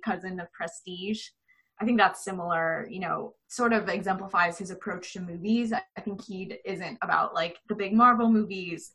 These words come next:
with the exception of the Hulk, set that aside, you know, or doing anything that's gonna make him, like, the next Brad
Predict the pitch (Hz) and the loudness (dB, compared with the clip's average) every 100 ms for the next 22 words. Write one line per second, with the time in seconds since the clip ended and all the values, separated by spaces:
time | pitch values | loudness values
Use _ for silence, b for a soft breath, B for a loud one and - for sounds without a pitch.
0 | - 170 156 139 151 - 151 160 139 98 | -10 -8 -8 -10 -12 -10 -10 -6 -4 -6
1 | - - _ - - - - - - - | -10 -20 _ -8 -2 -2 -2 -6 -8 -10
2 | b b b 285 262 185 165 226 247 269 | b b b -4 0 0 2 2 2 0
3 | 233 214 202 196 170 - 185 175 156 - | 2 2 0 -2 -4 -4 -4 -4 -6 -6
4 | 190 175 165 160 165 - 147 - - - | -6 -6 0 0 0 -2 -2 -4 -6 -2
5 | 110 | -2